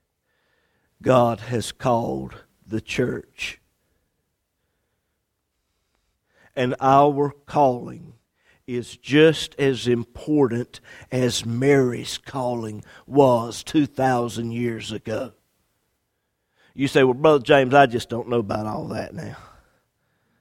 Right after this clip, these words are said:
God sent an angel to Mary. God ain't sent no angel to us. You're exactly right.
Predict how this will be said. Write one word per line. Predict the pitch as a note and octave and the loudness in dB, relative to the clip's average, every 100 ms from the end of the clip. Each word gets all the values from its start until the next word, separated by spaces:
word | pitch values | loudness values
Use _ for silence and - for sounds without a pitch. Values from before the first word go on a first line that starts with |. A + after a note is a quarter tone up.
| _ _ _ F#2+ | _ _ _ -10
God | G#2+ C#3+ D#3 B2+ G#2 _ _ _ _ | 0 4 4 2 -6 _ _ _ _
sent | - E3 D#3 | -6 -2 0
an | C#3 D#3 | -2 2
angel | F3 F#3+ F3 C#3+ - A2+ - D3+ _ _ _ _ _ _ _ _ _ _ _ _ _ | 4 4 0 -4 -12 -14 -16 -18 _ _ _ _ _ _ _ _ _ _ _ _ _
to | A#2 | -6
Mary. | A#2 C3 A#2+ - D#3+ C#3+ _ _ _ _ _ _ _ _ _ _ _ - | 0 2 2 -2 -14 -20 _ _ _ _ _ _ _ _ _ _ _ -10
God | - D#3+ D#3+ | 2 4 6
ain't | C#3+ C#3+ | 2 -4
sent | - E3 E3 | -6 -4 -4
no | B2 B2+ B2 | -4 -4 -2
angel | B2+ A#2+ G#2 G#2 | -4 -4 -10 -16
to | - - | -16 -4
us. | B2+ A#2 A2+ | -2 -2 -6
You're | C#3 B2+ | 0 0
exactly | G#2 B2 C#3+ C#3 C#3+ | 0 0 -2 -2 -8
right. | C3 A2 G#2+ | -8 -8 -12